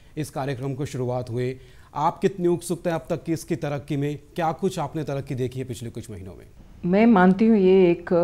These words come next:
Speaker 2: अम, आर्थिक व्यवस्था में बहुत बड़ा परिणाम ले आने वाले एक कदम है
Speaker 1: जी।
Speaker 2: और सिर्फ केंद्र सरकार इसका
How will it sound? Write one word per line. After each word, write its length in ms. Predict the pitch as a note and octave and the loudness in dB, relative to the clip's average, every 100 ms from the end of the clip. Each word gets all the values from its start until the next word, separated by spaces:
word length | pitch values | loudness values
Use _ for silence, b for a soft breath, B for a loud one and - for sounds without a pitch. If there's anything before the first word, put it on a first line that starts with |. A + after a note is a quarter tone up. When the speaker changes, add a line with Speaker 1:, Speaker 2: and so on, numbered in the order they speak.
| F#3 G3 - | 2 -2 -8
Speaker 2:
अम, 500 | D#3+ D3 C#3+ C#3+ C#3 - | -6 -4 -4 -4 -6 -8
आर्थिक 520 | - D#3 D#3 A3 A3 - | -2 -2 2 2 0 0
व्यवस्था 380 | D3+ D#3 - E3 | 0 0 -2 -2
में 240 | E3 G#3+ C4 - | -2 -2 -6 -8
बहुत 240 | - D#3+ - - | -4 -4 -4 -8
बड़ा 260 | - C#3 E3+ | -4 -2 -2
परिणाम 540 | F3+ D#3 D3+ D3+ D#3+ | -2 -2 -2 -2 -2
ले 120 | D#3 D3 | -2 -2
आने 260 | C#3+ C#3+ | -2 -2
वाले 260 | C3+ C3 D#3 E3+ C#3 - | -4 -6 -6 -8 -10 -10
एक 440 | - C3 - B2 A#2+ - | -10 -8 -8 -8 -6 -6
कदम 260 | C3 C3 | -4 -4
है 180 | A#2+ D3+ | -6 -10
Speaker 1:
जी। 280 | A3+ - B B B B B B - | -14 -18 B B B B B B -12
Speaker 2:
और 480 | - D#3 E3 F3+ - | -6 -2 0 0 -2
सिर्फ 480 | F3 - G#3 G#3 - | -8 2 4 4 0
केंद्र 300 | - F3 F3+ | 0 2 2
सरकार 460 | F3+ F3 F3 F3+ F3+ | 0 -2 0 0 2
इसका 720 | E3+ - E3+ E3 E3 D#3+ - | 0 -4 -2 0 0 -4 -8